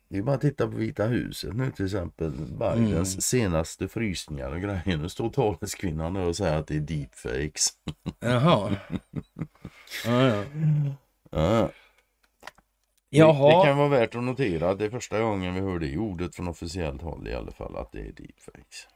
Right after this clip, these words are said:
Speaker 2: Jaha. Mm. Farfar viktig pusselbit i relationen till Ryssland i Svenska
Speaker 1: Det
Speaker 2: Dagbladet.
Speaker 1: är han nog, ja.
Speaker 2: Ja.
Speaker 1: Det är ju nämligen som så att Putin var,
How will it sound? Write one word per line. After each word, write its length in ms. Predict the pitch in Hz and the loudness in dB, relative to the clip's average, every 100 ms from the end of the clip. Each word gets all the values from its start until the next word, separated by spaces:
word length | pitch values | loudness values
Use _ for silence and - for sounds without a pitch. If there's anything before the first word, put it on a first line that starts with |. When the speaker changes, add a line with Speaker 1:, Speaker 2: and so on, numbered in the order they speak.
| _ | _
Speaker 2:
Jaha. 340 | 117 117 135 101 104 - _ | -4 -2 -2 -4 -12 -18 _
Mm. 320 | 92 98 98 - _ _ _ - - - - - | -8 -8 -8 -14 _ _ _ -20 -20 -20 -20 -2
Farfar 520 | - 151 135 - 147 | 4 6 6 6 4
viktig 440 | 143 139 - 117 - | 4 0 -4 -4 0
pusselbit 480 | 143 - 107 101 | 0 0 -6 -6
i 20 | 107 | -4
relationen 540 | 110 104 127 110 98 | -6 -4 -4 -6 -6
till 160 | - 120 | -4 0
Ryssland 480 | 135 175 - - - | 0 -2 -4 -6 -6
i 40 | |
Svenska 280 | - 117 110 | -8 -8 -6
Speaker 1:
Det 40 | - | -4
Speaker 2:
Dagbladet. 380 | - 185 - 170 - | -4 -4 -4 -2 -2
Speaker 1:
är 60 | |
han 200 | 117 117 | -4 -4
nog, 200 | 113 73 - | -4 -6 -10
ja. 360 | - 64 101 170 - _ _ _ _ - | -10 -8 -8 -8 -12 _ _ _ _ -8
Speaker 2:
Ja. 220 | 107 92 80 101 - - _ _ | -6 -6 -8 -16 -20 -20 _ _
Speaker 1:
Det 100 | - | 2
är 100 | 151 | 4
ju 120 | 78 | 4
nämligen 320 | 117 170 131 127 | 2 4 2 0
som 140 | 135 | -2
så 260 | 147 117 98 | 0 0 0
att 120 | - | 0
Putin 540 | 123 67 - - 110 | -4 -4 -10 -6 -2
var, 380 | 151 113 80 | 2 2 2